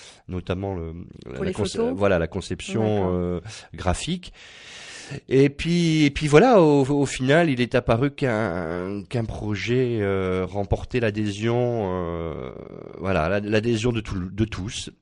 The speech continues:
Speaker 1: Et, et donc c'est une belle histoire, voilà. Donc, euh, euh, c'est, c'est très heureux
Speaker 2: Ce sont les pieds, donc, euh,
Speaker 1: de,
Speaker 2: d'un
Speaker 1: de, de,
Speaker 2: étudiant
Speaker 1: d'un
Speaker 2: toulousain.
Speaker 1: étudiant toulousain, voilà,
Speaker 2: <laughs>
Speaker 1: voilà.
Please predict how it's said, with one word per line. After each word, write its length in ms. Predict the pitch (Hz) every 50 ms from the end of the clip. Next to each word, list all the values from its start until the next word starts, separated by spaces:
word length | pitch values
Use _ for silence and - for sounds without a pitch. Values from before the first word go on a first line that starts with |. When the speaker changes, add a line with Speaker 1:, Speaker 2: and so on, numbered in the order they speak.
| _ _ -
Speaker 1:
Et, 1400 | 98 95 95 92 92 92 90 90 87 87 87 85 82 80 78 76 78 71 69 71 67 62 58 50 50 55 76
et 40 | 95
donc 200 | 95 107 110 104
c'est 240 | - - 107 - -
une 80 | 117
belle 140 | 113 127 120
histoire, 400 | 117 - - - 101 85 85 85
voilà. 240 | 87 92 87 80 80
Donc, 300 | 87 98 104 101 - -
euh, 200 | 104 98 98 90 - - - - - - - - - -
euh, 280 | 92 92 90 87 85 85 90
c'est, 880 | - - - - - - - - 95 92 92 92 92 92 92 92 90 90
c'est 320 | 85 - - - 95 90
très 200 | - - - 120
heureux 720 | 104 98 101 90 82 85 85 90 90 85 80 78 76 78 - - -
Speaker 2:
Ce 140 | - - 202
sont 180 | 190 - 240
les 120 | 226 202 190
pieds, 300 | 190 - - - 208 240
donc, 300 | 240 196 196 220 214 -
euh, 120 | 185 165 123
Speaker 1:
de, 0 |
Speaker 2:
d'un 140 | 110 110
Speaker 1:
de, 20 | 113
de, 220 | - 117 113 110 110
Speaker 2:
étudiant 260 | 107 101 110 113 -
Speaker 1:
d'un 100 | 123 123
Speaker 2:
toulousain. 180 | 127 139 139 117 104 - -
Speaker 1:
étudiant 200 | - 113 120 117
toulousain, 500 | 117 113 113 - 104 104 - - 196 320 90 82
voilà, 200 | 78 - - - -
Speaker 2:
<laughs> 20 | -
Speaker 1:
voilà. 220 | - - 78 -